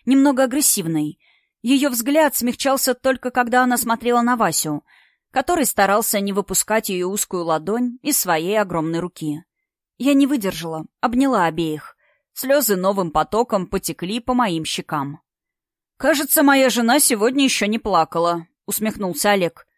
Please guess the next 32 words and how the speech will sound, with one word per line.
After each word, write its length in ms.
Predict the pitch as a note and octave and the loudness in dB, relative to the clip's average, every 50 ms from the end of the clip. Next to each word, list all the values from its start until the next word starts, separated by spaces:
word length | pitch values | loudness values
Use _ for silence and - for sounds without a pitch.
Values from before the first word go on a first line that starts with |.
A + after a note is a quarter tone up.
| _ _ - | _ _ -2
«Я 160 | F#3+ G#3 A#3+ | 2 2 4
уже 160 | B3+ - C4 | 4 4 2
начал 340 | A#3+ A#3+ B3+ B3 - C4 A#3+ | 2 2 2 2 0 -2 -2
беспокоиться, 880 | G3+ A#3+ A3+ - - G#3 F#3 - G3 A3 C#4+ D4+ - - - E3+ D#3 - _ _ _ | 0 0 -2 0 0 0 -2 0 0 0 0 0 0 -2 -2 -2 -2 -6 _ _ _
что 220 | - - C4+ B3+ | -4 -2 0 0
случится 500 | A#3+ - B3+ B3 - C4 A3+ - - A#3+ | 2 0 -2 -2 -2 -2 -2 0 0 2
апокалипсис. 800 | A#3 - C#4+ C#4+ - F#3 E3 D#3+ - - - G3 E3 - - - _ _ _ | 2 2 0 0 2 0 0 0 -2 -4 -4 -4 -2 -4 -4 -6 _ _ _
А 180 | - A3 C#4 F4 | 0 0 2 2
нет, 400 | F4+ C4 A3 G#3+ A#3 - - _ _ _ _ _ _ _ _ _ | 2 2 0 0 -2 -2 -6 _ _ _ _ _ _ _ _ _
всё 200 | - - - C#4 | -4 0 0 0
в 80 | D4 - | 0 2
порядке, 640 | - E4+ C4 G3 F3 F3 - - - F#3+ F#3 F#3+ F#3 _ | 0 2 2 2 2 0 -2 -4 -6 -6 -6 -6 -10 _
слёзы 420 | - - - F3 E3+ F#3+ G3 B3+ | -10 -6 -2 0 0 0 2 2
на 120 | B3+ B3 G#3+ | 0 0 0
месте». 480 | F3+ D#3+ D3+ - - - E3 D#3+ D#3 D#3 D#3+ - _ _ _ _ _ _ _ _ _ _ _ _ _ _ _ _ | 0 -2 -2 -4 -4 -4 -4 -4 -4 -4 -8 -16 _ _ _ _ _ _ _ _ _ _ _ _ _ _ _ _
Я 220 | F#3+ B3+ D4+ C#4+ | -2 0 0 0
чмокнула 500 | - - G#3 G#3+ A#3 A#3+ A3+ G#3+ G3 F#3 | 0 -2 -4 -4 -4 -2 -2 -2 -2 -2
в 60 | F3 | -4
щёку 280 | - - A3+ A3 - G3+ | -2 -2 -2 -2 -2 -4
сначала 480 | - - F#3 F#3 - B3 B3 A3+ F3 D#3 | -6 -6 -6 -6 -4 -4 -2 -2 -2 -4
Дину, 440 | D3 D#3 G3 B3+ C4 A#3 G#3+ G#3+ - _ | -4 -4 -2 -2 -2 -2 -4 -6 -10 _
потом 320 | - A3 A3 - D#4 C4+ | -6 -4 -4 -4 -4 -4
Шурку 560 | - - - A#3+ C#4 C4+ - - A3 G#3+ G#3 _ _ _ _ _ _ _ | -6 -6 -4 -4 -4 -4 -4 -2 -4 -4 -4 _ _ _ _ _ _ _
и 100 | - D#4+ | 0 0
обернулась 540 | D#4+ C4 A#3 A#3 A3+ B3 C4+ B3+ A3 - - | 2 2 2 2 2 4 4 4 4 2 0
к 60 | - | 0
мужу, 360 | A3 A#3 C#4+ D4+ B3 A3+ G#3 | 0 2 2 2 2 0 0
с 120 | F#3 - - | 0 0 0
укоризной 560 | A3+ - B3 A3 A3 B3+ C#4 A#3+ A#3 G#3 G3+ | 0 2 2 2 2 2 0 0 0 0 0
смерив 400 | - - A3 G#3+ G3+ F#3+ F#3 - | 0 0 0 0 0 -2 -2 -4
его 200 | G#3 G#3 G3 G#3 | -4 -4 -4 -4
взглядом. 640 | G#3 G#3 A3 C4 B3 G3+ E3+ D#3+ E3+ D#3 D#3+ D#3 | -4 -4 -2 0 0 0 0 -2 -4 -6 -8 -10